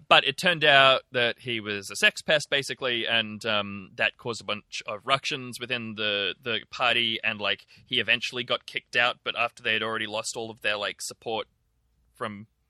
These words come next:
people who don't like sex pests. Um, and then over the last couple of years, Victorian Socialists has kind of fallen apart.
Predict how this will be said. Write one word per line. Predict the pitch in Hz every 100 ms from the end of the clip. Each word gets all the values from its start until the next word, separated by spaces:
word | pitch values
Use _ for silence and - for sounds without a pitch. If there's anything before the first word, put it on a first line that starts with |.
| _
people | - 113
who | 113
don't | 113 104
like | 104
sex | 117 -
pests. | - 104 - - - _ - - _ -
Um, | 147 131 123 120 117 - _ _ _ _ _ _ _
and | - 165 160 165 156 147 -
then | 147 214 214
over | 220
the | 196
last | 208 190
couple | 233 180
of | 185
years, | 233 190 160
Victorian | 165 170 185 160
Socialists | - 165 - 156 -
has | 135
kind | - - 175 180
of | 185
fallen | - 165 151 147 135
apart. | - - 147 127 110 107